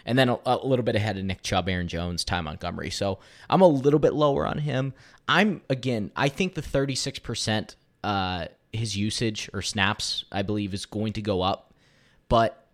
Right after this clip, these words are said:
I'm still a little bit worried in the amount of touches. I just don't know how efficient this offense is gonna be.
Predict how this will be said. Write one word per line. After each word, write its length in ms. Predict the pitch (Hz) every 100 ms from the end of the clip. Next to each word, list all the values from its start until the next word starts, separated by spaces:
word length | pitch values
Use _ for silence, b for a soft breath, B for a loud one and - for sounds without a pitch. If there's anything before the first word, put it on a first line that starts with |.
| -
I'm 160 | 139 151
still 400 | - - 160 147
a 40 |
little 360 | 113 110 123 139
bit 220 | 143 -
worried 340 | 135 135 139
in 380 | 110 110 107 104 - _
the 100 | -
amount 240 | 113 107 110
of 80 | -
touches. 400 | 113 110 117 - B B
I 140 | 185
just 180 | 220 -
don't 160 | 175
know 120 | 151 139
how 180 | 135
efficient 460 | 107 - 127 - 110
this 160 | 98 -
offense 460 | 98 104 104 92
is 100 | 90
gonna 180 | - 92
be. 380 | 87 - -